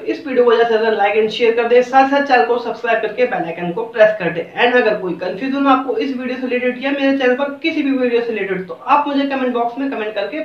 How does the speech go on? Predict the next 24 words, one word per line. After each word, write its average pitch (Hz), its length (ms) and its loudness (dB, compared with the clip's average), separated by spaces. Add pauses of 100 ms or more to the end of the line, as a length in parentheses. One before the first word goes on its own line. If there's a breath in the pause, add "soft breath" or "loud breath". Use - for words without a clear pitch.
पूछ 269 200 -6
सकते 208 240 -8
हैं। 160 160 -4
साथ 254 240 -2
ही 269 60 -4
साथ 269 180 0
आप 254 120 2
मुझे 254 240 -2
Instagram 247 340 -2
पे 247 140 -6
फॉलो 214 220 -2 (100)
कर 240 100 -4
सकते 254 340 -10
हैं, 254 140 -2
जिसका - 280 -8
link 262 180 -2
आपको - 380 -2
इसी 285 180 -4
video 208 240 -2
के 240 80 -2
डिस्क्रिप्शन 214 460 -8
में 285 80 -2
मिल 262 240 0
जाएगा। 175 400 -2